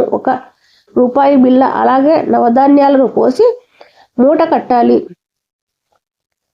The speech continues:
ఈ మూటని మీ పూజ గదిలో పెట్టుకుని "ఓం మునీశ్వరాయ నమం" అనే మంత్రాన్ని పదకొండు సార్లు చదివి మీ బంగారం తర్వాత తిరిగి, త్వరగా తిరిగి రావాలని కోరుకోవాలి. ఈ విధంగా పదకొండు శుక్రవారాలు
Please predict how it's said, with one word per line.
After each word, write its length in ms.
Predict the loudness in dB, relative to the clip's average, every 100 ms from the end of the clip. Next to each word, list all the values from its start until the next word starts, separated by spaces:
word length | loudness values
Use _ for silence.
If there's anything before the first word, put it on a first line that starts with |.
| -4
ఈ 100 | 0 2
మూటని 460 | 2 2 2 2
మీ 160 | 4 2
పూజ 260 | 0 0 2
గదిలో 340 | 2 2 2
పెట్టుకుని 480 | 0 0 -2 0 2
"ఓం 320 | 2 2 2 2
మునీశ్వరాయ 760 | 2 2 0 0 0 0 2 2
నమం" 320 | 2 2 0 -2 -2
అనే 160 | 0
మంత్రాన్ని 580 | 2 0 0 0 2 0
పదకొండు 460 | 0 -2 0 0 -2
సార్లు 340 | -2 0 0
చదివి 400 | 0 -2 0 2
మీ 160 | 2 2
బంగారం 540 | 0 0 0 0 0
తర్వాత 420 | 0 0 0 0 -2 -2
తిరిగి, 380 | -2 0 0 -2 -6 _ _ _ _ _ _ _ _ -6
త్వరగా 360 | 0 0 2 0
తిరిగి 360 | 0 0 2
రావాలని 580 | 2 2 0 0 2 0
కోరుకోవాలి. 720 | 0 0 0 0 0 0 0
ఈ 160 | 2 2
విధంగా 380 | 2 2 2 0
పదకొండు 420 | 0 0 2 0
శుక్రవారాలు 720 | 0 -2 0 0 2 2 0